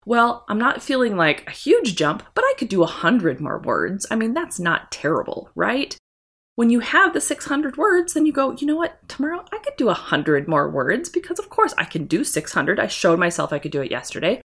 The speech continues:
I'm gonna do seven hundred today." You're stretching yourself and you're stretching what you believe you're capable of, okay?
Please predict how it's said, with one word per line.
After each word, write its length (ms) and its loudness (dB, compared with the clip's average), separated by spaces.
I'm 160 -2
gonna 200 2
do 120 -2
seven 320 -2
hundred 320 -2
today." 400 0
You're 120 -2
stretching 580 -2
yourself 440 -2
and 80 -4
you're 80 -2
stretching 460 0
what 140 -4
you 120 -4
believe 340 -2
you're 120 -4
capable 520 -6
of, 380 -4
okay? 420 0